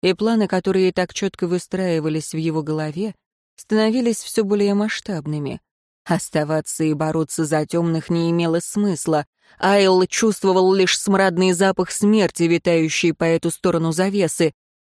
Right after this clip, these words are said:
Теперь он хотел большего, и тень была ключом, способным открыть нужные двери.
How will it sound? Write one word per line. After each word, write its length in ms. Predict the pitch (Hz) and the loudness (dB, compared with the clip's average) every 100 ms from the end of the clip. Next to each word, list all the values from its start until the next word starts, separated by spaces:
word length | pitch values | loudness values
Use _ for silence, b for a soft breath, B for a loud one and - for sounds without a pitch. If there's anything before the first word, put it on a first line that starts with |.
| _ | _
Теперь 360 | - 165 170 160 | -2 0 2 0
он 100 | 156 | 0
хотел 420 | 165 160 170 160 | -2 0 2 0
большего, 720 | 151 175 214 175 - 160 156 - _ _ - | 2 2 2 2 2 2 0 -4 _ _ 0
и 200 | 202 214 | 2 2
тень 360 | - 269 254 220 | 2 2 4 4
была 360 | 202 214 220 | 4 4 4
ключом, 600 | 208 202 202 - 254 240 | 2 2 2 2 2 2
способным 720 | 208 - 202 - 214 208 202 | 0 0 0 2 2 2 2
открыть 420 | 202 190 208 214 - | 2 0 0 0 0
нужные 480 | 202 196 190 202 226 | 0 2 2 2 2
двери. 560 | 214 226 196 160 151 | -2 -2 0 0 -2